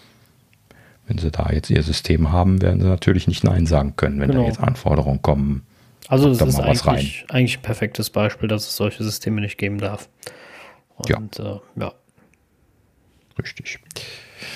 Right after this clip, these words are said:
Speaker 1: Ja, gut.
Speaker 2: Welche Systeme es gerne geben darf, ist, äh, ein, ein
Speaker 1: <laughs>
Speaker 2: weiterer Exklusivtitel für, für Apple Arcade, und zwar, äh,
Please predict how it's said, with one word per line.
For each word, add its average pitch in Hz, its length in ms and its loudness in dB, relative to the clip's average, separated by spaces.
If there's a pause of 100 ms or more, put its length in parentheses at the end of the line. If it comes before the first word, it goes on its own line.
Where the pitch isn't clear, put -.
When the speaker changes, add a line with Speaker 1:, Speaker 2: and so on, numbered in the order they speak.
(640)
Speaker 1:
Ja, 85 260 6 (340)
gut. - 420 2 (260)
Speaker 2:
Welche 131 300 2
Systeme 135 460 2
es 113 140 -2
gerne 120 320 2
geben 165 280 2
darf, 165 320 0
ist, - 320 -2
äh, 123 240 2
ein, 117 340 2
ein 117 240 -2
Speaker 1:
<laughs> - 0 -
Speaker 2:
weiterer 127 400 2
Exklusivtitel 127 880 0
für, 117 400 2
für - 160 -2
Apple - 280 -2
Arcade, 131 500 0
und 117 200 -2
zwar, 104 760 0
äh, 95 40 -8